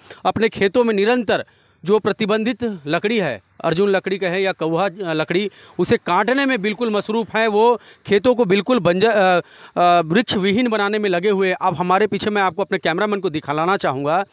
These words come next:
इस वक्त हम हैं अहिवारा विधानसभा के रवेली च-, ग्रा-, ग्राम के आसपास और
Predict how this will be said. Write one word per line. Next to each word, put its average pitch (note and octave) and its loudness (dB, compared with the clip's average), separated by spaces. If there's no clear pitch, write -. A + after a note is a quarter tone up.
इस F3 -2
वक्त A3+ -2
हम F#3+ 0
हैं F3+ 2
अहिवारा F#3 2
विधानसभा F3+ -2
के G3+ 0
रवेली F3 0
च-, G3+ -6
ग्रा-, E3 -2
ग्राम D3+ 0
के F3+ -4
आसपास E3 0
और F3+ 2